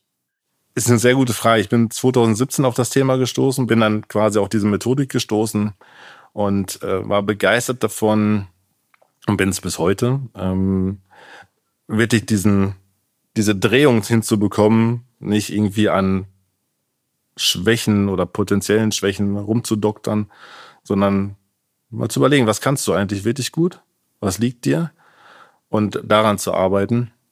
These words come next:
Mag sein, dass ich, weil ich halt auch so begeistert von dem Thema bin, aber die Begeisterung hält sich wirklich schon sehr lange, äh, dass vielleicht auch manchmal Leuten auch damit auf die Nerven gehe, weil ich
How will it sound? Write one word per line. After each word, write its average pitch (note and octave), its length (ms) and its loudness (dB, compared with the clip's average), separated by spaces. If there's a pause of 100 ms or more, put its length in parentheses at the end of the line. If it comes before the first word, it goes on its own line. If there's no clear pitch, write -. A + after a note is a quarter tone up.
(260)
Mag G#2 200 0
sein, A#2+ 220 2
dass G#2+ 220 0
ich, - 320 -6
weil G2+ 140 0
ich G2+ 120 -4
halt G2 140 -2
auch F#2 140 -6
so G#2 120 -2
begeistert G2 520 -2
von A2 140 -2
dem G#2+ 120 0
Thema A2 240 -2
bin, G#2 160 -2
aber F2+ 140 -2
die G2 80 0
Begeisterung G2 440 2
hält G#2+ 180 2
sich G2+ 180 -6
wirklich G2+ 220 -4
schon G#2+ 140 2
sehr F#2+ 140 2
lange, A#2+ 320 0 (560)
äh, G2 160 0
dass G2+ 160 0
vielleicht A2 240 0
auch G2+ 80 2
manchmal G#2 500 0
Leuten A2+ 380 2
auch G#2 140 0
damit A2 240 0
auf G2+ 100 -4
die - 80 -6
Nerven A2+ 400 0
gehe, B2 220 -2
weil G2+ 140 2
ich - 260 -6